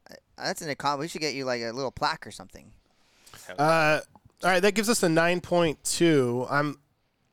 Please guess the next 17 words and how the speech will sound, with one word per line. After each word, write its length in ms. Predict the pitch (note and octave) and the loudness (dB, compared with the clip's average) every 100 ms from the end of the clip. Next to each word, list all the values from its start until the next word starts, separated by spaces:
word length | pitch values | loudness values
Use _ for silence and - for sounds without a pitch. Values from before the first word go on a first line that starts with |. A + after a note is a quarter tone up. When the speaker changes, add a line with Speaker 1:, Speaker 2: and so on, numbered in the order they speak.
| - | -12
Speaker 3:
looking. 800 | C#3+ F3+ C4 G#3 F#3 E3 D#3 D3+ - _ _ _ _ - - | 0 2 2 4 2 4 0 -4 -10 _ _ _ _ -20 -6
All 140 | D3 C#3 | 0 2
right, 80 | B2+ | 2
there 160 | C#3 | 2
it 80 | C3 | 2
is. 240 | A#2+ A2+ - - - _ _ | 0 -4 -6 -14 -20 _ _
Rotten 300 | C3 D3 G3 | 0 2 2
Tomatoes 1000 | F#3+ F3+ D#3+ C#3+ C#3 C3+ C3 - - - - | 0 2 4 6 6 4 2 -2 -2 -4 -4
season 400 | - F#3+ F3+ D#3 | -2 0 0 0
four 420 | - D3+ D3 C3+ | 2 4 6 4
is 140 | A#2 | 0
on 180 | A#2 A2+ | -2 -2
here. 300 | A#2 A2+ C3 - _ - _ _ _ _ _ _ _ _ - _ _ _ _ _ _ _ _ _ _ _ _ - - | -4 -4 -4 -8 _ -20 _ _ _ _ _ _ _ _ -20 _ _ _ _ _ _ _ _ _ _ _ _ -20 0
Rating 300 | C#3 D#3+ E3 | 2 4 2
is 120 | C#3 | 2
a 80 | C#3 | 0
ninety-three. 720 | C3 C#3+ D#3 D#3 D#3+ G3+ E3+ | 0 0 0 -2 2 2 2